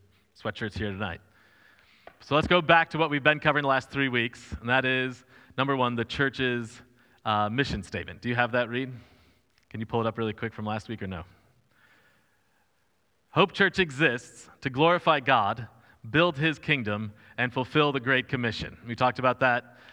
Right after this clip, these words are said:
last week, what the Great Commission is when we were in Matthew chapter twenty-eight.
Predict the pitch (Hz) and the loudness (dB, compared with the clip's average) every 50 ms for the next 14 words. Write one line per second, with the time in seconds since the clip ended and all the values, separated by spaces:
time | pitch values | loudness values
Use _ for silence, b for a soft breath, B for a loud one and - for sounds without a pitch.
0 | B B B 127 135 139 139 - - 143 131 120 131 131 - 120 110 123 131 131 | B B B 2 2 2 2 0 -2 -4 -2 -2 -2 -2 -4 -2 0 2 2 2
1 | 131 - - 135 131 127 110 - 127 120 123 110 139 143 131 110 113 110 113 113 | 0 -2 -4 -4 -2 -2 -2 -2 -4 -4 -2 0 0 0 0 0 -2 -4 -2 -2
2 | 113 113 117 120 120 117 120 113 - 123 110 - 110 - - - 117 113 110 107 | -2 0 0 0 0 0 -2 -4 -2 -4 -4 -4 -6 -10 -6 -4 -4 -2 -2 -4
3 | 104 98 - | -4 -6 -8